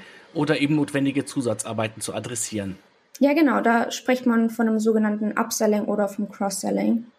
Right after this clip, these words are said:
Speaker 1: Auch hier wieder, könntest du uns die Begriffe mal erklären?
Speaker 2: Mhm. Also beim Upselling versucht man dem Kunden einfach ein höherwertiges Produkt oder Dienstleistung zu verkaufen, als er eigentlich wollte. Beim Cross-Selling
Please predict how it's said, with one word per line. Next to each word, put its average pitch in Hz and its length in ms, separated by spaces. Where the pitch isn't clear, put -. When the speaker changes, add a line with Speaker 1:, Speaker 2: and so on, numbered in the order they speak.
Speaker 1:
Auch - 220
hier 156 280
wieder, 160 380
könntest 120 300
du 131 40
uns 107 80
die 123 80
Begriffe 123 360
mal 110 160
erklären? 127 500
Speaker 2:
Mhm. 254 320
Also 247 400
beim 233 220
Upselling 302 500
versucht 254 340
man 233 140
dem 220 140
Kunden 233 340
einfach 220 360
ein 208 280
höherwertiges 208 640
Produkt 214 380
oder 208 380
Dienstleistung 220 680
zu 226 100
verkaufen, 226 680
als 208 160
er - 60
eigentlich 208 280
wollte. 202 300
Beim 196 160
Cross-Selling 233 720